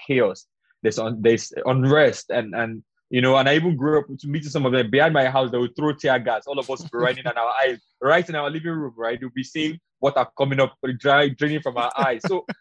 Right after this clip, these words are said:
I was, I was worried, like, what kind of, what's going on, right? I knew something was up, but as I, then I couldn't put it together. But that particular June twelfth event was what really stuck with me.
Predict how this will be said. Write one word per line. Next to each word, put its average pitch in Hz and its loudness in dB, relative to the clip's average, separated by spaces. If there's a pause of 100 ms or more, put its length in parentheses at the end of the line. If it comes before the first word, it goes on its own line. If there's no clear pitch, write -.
(200)
I 185 -2
was, 190 0
I 196 0
was 202 2
worried, 233 2
like, 180 0
what - -14
kind 247 -12
of, 170 -6
what's 226 -4
going 180 -2
on, 135 -2
right? 151 0
I 160 4
knew 180 2
something 170 -4
was 135 -2
up, 117 -4 (100)
but 117 -2 (100)
as 123 -10
I, 117 -8
then 135 -4
I 120 -4
couldn't 131 -8
put 117 -2
it - -10
together. 107 0 (280)
But 175 4
that 180 4
particular 156 4
June 131 -2
twelfth 120 0
event 113 -4
was 110 -2
what 127 2
really 113 -6
stuck - -6
with 101 -10
me. 104 -8